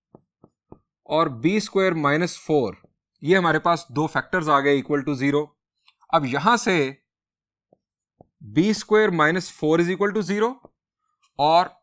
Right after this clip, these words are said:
four B square plus fifteen is equal to zero। यहां से स्टूडेंट्स, बी स्क्वायर is equal to minus fifteen by four। बी स्क्वायर की वैल्यू आ गई minus fifteen by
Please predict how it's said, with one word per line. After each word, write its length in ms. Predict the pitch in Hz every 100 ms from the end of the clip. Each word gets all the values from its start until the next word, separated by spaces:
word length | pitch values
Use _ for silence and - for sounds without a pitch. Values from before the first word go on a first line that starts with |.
| _ _ _ - -
four 400 | - 185 226 220 135
B 100 | 180 208
square 420 | - 185 170 170 -
plus 240 | 180 180 - -
fifteen 640 | 165 - - 202 208 220 165 160
is 100 | 151 165
equal 300 | 143 156 151
to 140 | 147 135
zero। 280 | 107 104 80 - _ _ _
यहां 220 | 131 175 220
से 160 | 240
स्टूडेंट्स, 400 | 226 196 196 -
बी 300 | 113 107 185 214
स्क्वायर 340 | - 190 175
is 100 | 143
equal 320 | 139 170 170 160
to 100 | 156 139 - _ _ _ _ -
minus 600 | 120 135 151 190 208 -
fifteen 580 | - 160 - 190 208 214 165 117
by 180 | 143 135 117 _ _ _ _ _ _ _ _ _ _
four। 340 | - 147 107 - _ _ _ _ _ _ _ _ _ _ _ _ -
बी 140 | 170
स्क्वायर 240 | 202 220 190
की 100 | 202
वैल्यू 220 | 175 185
आ 100 | 165
गई 140 | 170 160
minus 340 | 143 160 175 -
fifteen 480 | 160 - 170 170
by 120 | 131